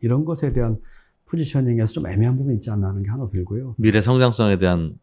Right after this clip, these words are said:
Speaker 1: 예, 그렇습니다.
Speaker 2: 회의라는 거죠?
Speaker 1: 포함, 예, 포함.
Speaker 2: 음.
Speaker 1: 두 번째는 아무래도 좀 이제 산업 구조 문제 있고요. 어, 우리 산업 구조가 지금 경기에 굉장히 민감할 수밖에 없는,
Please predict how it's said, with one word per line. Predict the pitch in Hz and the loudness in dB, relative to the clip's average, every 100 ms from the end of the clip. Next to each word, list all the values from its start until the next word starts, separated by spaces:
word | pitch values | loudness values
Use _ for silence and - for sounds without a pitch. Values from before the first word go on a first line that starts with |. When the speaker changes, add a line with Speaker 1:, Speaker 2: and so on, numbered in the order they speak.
| - | 2
Speaker 1:
예, | 107 98 | 6 6
그렇습니다. | - 120 117 | 6 4 6
Speaker 2:
회의라는 | 117 104 90 | 4 4 4
거죠? | 78 92 127 | 2 -2 -2
Speaker 1:
포함, | 123 92 - | -2 -4 -2
예, | |
포함. | 92 82 | -2 -2
Speaker 2:
음. | 73 71 71 - - | -4 -6 -12 -18 -4
Speaker 1:
두 | 147 | 2
번째는 | 160 151 196 | 2 4 4
아무래도 | 127 135 139 | 4 4 4
좀 | 143 135 123 120 110 101 | 2 2 2 0 0 -2
이제 | 104 | -4
산업 | - 156 147 | -4 -2 -2
구조 | 113 135 | 0 0
문제 | 120 107 | 2 0
있고요. | 95 98 92 85 117 147 _ _ _ _ | -2 -4 -6 -6 -8 -12 _ _ _ _
어, | 107 107 | -8 -2
우리 | 120 131 | 0 0
산업 | 127 151 - | 0 -2 -2
구조가 | 123 143 147 | -2 0 0
지금 | 123 123 135 127 | 0 0 -2 -2
경기에 | - 110 123 180 | 0 2 4 4
굉장히 | 147 139 139 | 2 4 4
민감할 | 110 123 127 113 | 4 4 2 0
수밖에 | - 110 - | -2 -8 -4
없는, | 131 104 104 113 117 107 101 | -2 0 0 0 -2 -2 -6